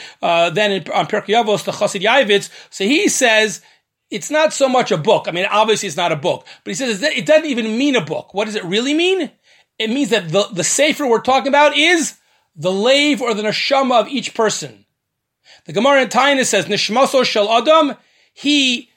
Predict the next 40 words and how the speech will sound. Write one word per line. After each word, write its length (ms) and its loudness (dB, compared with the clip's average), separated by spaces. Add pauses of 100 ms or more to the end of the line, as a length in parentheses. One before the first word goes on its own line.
(120)
meida 640 2
alav, 500 2
meida 400 2
alav." 460 0 (300)
That 180 4
is 100 0
to 100 -8
say, 440 0 (160)
everything 800 -2
we 180 -6
do, 340 0
every 320 0
action 420 -2
we 120 -10
take, 480 0 (580)
basically 520 -2
impresses 640 0
and 100 -4
makes 220 -4
a 60 -6
permanent 500 -4
mark 460 2 (380)
on 160 4
our 120 6
personality, 800 -2
on 240 0
our 100 0
neshama. 460 0
I 140 -6
don't 100 -4
think 140 -8
you 40 0
have 120 0
to 80 -14
be 40 -6
so 160 -6
mystical 460 -8
to 100 -6
understand 460 -2
this. 160 -12